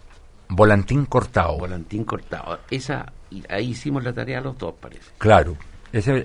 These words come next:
Speaker 1: ese, es, esa es la película que me gustaría que comentáramos y que le diéramos, y que le diéramos una cierta
Speaker 2: Su rato.
Speaker 1: Claro. Porque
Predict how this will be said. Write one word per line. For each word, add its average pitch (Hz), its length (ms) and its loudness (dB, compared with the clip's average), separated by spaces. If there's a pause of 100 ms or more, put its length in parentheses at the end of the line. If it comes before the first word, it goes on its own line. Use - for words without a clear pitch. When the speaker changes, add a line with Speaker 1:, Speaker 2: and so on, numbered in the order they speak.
Speaker 1:
ese, 131 340 -2
es, - 220 -6 (100)
esa 139 160 -2
es 156 40 6
la 151 60 6
película 139 480 4
que 107 180 -4 (440)
me 101 80 0
gustaría 117 400 4
que 120 100 2
comentáramos 120 760 0
y 104 80 -2
que 95 100 0
le 92 140 2
diéramos, 110 500 2 (640)
y 95 80 -8
que 98 80 4
le 104 60 6
diéramos 117 440 4 (180)
una 104 260 2
cierta 95 920 0
Speaker 2:
Su - 180 -6
rato. - 360 -2 (480)
Speaker 1:
Claro. 85 440 2 (760)
Porque 101 880 2